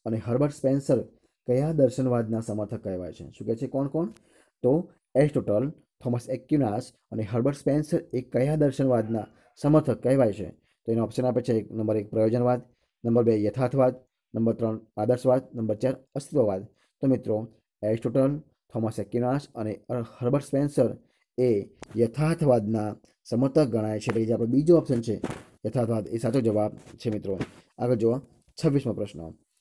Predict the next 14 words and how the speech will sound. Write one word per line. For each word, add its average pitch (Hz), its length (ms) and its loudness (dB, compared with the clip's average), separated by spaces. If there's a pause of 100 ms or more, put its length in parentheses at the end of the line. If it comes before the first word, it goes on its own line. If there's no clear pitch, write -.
(160)
ઈસવીસન 160 380 4
અઢારસો 127 420 0
સત્યાસીમાં 120 640 -2 (380)
સ્વામી 139 280 4
વિવેકાનંદે 120 760 2 (300)
કયા 131 260 2
મઠની 131 300 0
સ્થાપના 117 380 -4
કરી 101 200 -4
હતી? 98 300 -12 (160)
શું 113 80 -6
કહે 117 100 0
છે? 131 100 -8
ક્યારે? 135 320 0